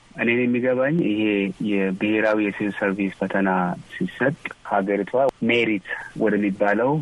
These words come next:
ሲስተም ለመሄድ ነው ግምት ይኖረኛል። ኮታ የሚባል ነገር ካለ ከእሱ ጋር ትንሽ የመጋጨት ነገር ይኖራል። ብዙ ሀገራት መጀመሪያ ኮታ በሚለው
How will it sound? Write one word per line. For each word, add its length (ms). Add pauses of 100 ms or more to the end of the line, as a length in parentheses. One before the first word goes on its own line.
ሲስተም 460
ለመሄድ 440
ነው 160 (840)
ግምት 320
ይኖረኛል። 520 (400)
ኮታ 340 (320)
የሚባል 540
ነገር 300
ካለ 320 (120)
ከእሱ 340
ጋር 160
ትንሽ 260
የመጋጨት 540
ነገር 240
ይኖራል። 320 (200)
ብዙ 260
ሀገራት 420
መጀመሪያ 440
ኮታ 280 (240)
በሚለው 500